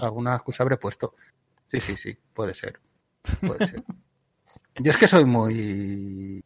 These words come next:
a ver, ¿cómo decirlo? Soy muy libre. O sea, si en aquel momento no me apetece, no me apetece y ya está.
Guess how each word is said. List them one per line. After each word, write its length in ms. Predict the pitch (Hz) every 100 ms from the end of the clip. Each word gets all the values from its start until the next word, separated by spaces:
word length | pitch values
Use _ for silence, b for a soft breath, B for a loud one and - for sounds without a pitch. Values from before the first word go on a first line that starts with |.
| -
a 120 | 101
ver, 140 | 101 -
¿cómo 160 | 117 101
decirlo? 360 | - 107 98 - _
Soy 160 | -
muy 160 | 127 135
libre. 320 | 120 135 95
O 60 | 101
sea, 140 | 101
si 300 | 104 110 110
en 100 | 110
aquel 180 | 113 131
momento 400 | 135 139 139 151
no 80 | 139
me 60 | 135
apetece, 840 | 127 135 - 151 151 156 160 160
no 140 | 165 165
me 60 |
apetece 280 | - - 107
y 60 | 101
ya 60 |
está. 220 | - 110